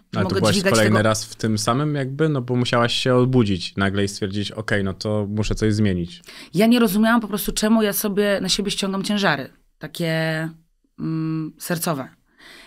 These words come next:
Speaker 2: Nie, nie rozumiałam, czemu ja nie, po prostu nie potrafię wejść w coś normalnego, bo jakby relacja powinna dawać nam spokój. Powinna nam w życiu pomagać, a nie być kulą u nogi. Relacja powinna,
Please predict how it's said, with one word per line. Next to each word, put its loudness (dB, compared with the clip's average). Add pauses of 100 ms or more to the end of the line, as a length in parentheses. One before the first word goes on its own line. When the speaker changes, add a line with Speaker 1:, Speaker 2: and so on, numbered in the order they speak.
(160)
Speaker 2:
Nie, 0
nie 0
rozumiałam, 0
czemu 0
ja -4
nie, -4
po -10
prostu -6
nie -2
potrafię -6
wejść -4
w -20
coś -6
normalnego, -2 (200)
bo -4 (120)
jakby -4
relacja -2
powinna -4
dawać -4
nam -4
spokój. -4 (440)
Powinna -2
nam -2
w -6
życiu -4
pomagać, 0
a -4
nie 0
być -4
kulą -2
u 0
nogi. 0
Relacja -4
powinna, 0